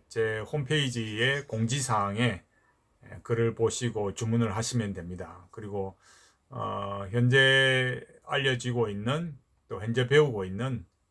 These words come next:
그 프로이트의 정신 분석학에 대한, 아, 그런 내용들이 무엇인가가 그 실체가 알려져서, 아, 상담의 내용에 있어서도,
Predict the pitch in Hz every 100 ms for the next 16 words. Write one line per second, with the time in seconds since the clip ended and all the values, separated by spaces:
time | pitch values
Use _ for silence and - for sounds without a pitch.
0 | _ 113 - - 123 120 110 101 101 95
1 | 113 110 123 120 113 107 - 107 98 98
2 | 98 98 123 151 - _ _ _ _ 92
3 | 85 90 - 101 101 98 98 95 101 101
4 | 110 92 92 98 127 113 87 - _ _
5 | _ - - - 110 - 147 - 139 123
6 | 143 117 92 - 120 95 - _ _ -
7 | _ _ - 92 92 - 117 139 143 143
8 | 139 135 135 113 104 107 113 123 120 104
9 | 98 123 156